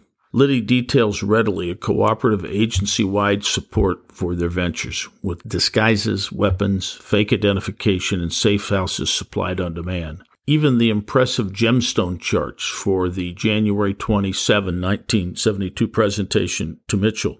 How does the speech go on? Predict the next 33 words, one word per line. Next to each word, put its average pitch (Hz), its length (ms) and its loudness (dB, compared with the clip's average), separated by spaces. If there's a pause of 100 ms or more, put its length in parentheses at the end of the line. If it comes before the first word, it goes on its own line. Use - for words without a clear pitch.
(140)
were 95 120 0
professionally 113 800 2
prepared 107 580 0
by 85 120 -4
the 87 140 -6
C 107 260 2
I 95 100 0
A 92 220 2
graphics 95 640 -4
department. - 580 -6 (920)
We 143 140 4
have 135 180 0
earlier 147 460 4
discussed 107 800 0 (420)
General 117 400 0
Robert 110 540 0
Cushman, 90 500 0
the - 80 -4
C 113 320 2
I 101 60 4
A 101 160 2
official, 85 560 -4
his 110 180 2
preemptive 120 640 2
claim, 92 460 -2
likely 110 420 0
false, 90 540 -4 (160)
that 90 240 -2
Ehrlichman 127 560 2
had 104 160 0
asked 113 420 -2
him 98 160 -2
for 95 380 -6